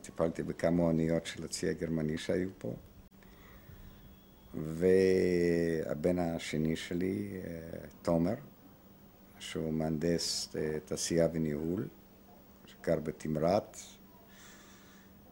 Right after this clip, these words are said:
אה, נשוי עם, אה, טלי. יש לי את הבת שלי,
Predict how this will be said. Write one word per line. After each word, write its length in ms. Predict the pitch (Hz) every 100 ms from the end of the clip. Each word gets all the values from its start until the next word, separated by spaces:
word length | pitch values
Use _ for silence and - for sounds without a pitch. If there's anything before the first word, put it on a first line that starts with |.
| - - - - -
אה, 60 | 76 78 80 80 80 80 80 80 80 80 80 80 80 - - - - - -
נשוי 460 | 67 - 95 92
עם, 440 | 107 117 95 87 85
אה, 60 | 82 85 85 - - -
טלי. 380 | - 82 85 113 143 - - - - - -
יש 220 | 78 -
לי 100 | 85
את 140 | -
הבת 360 | 82 76 82 -
שלי, 400 | - 90 98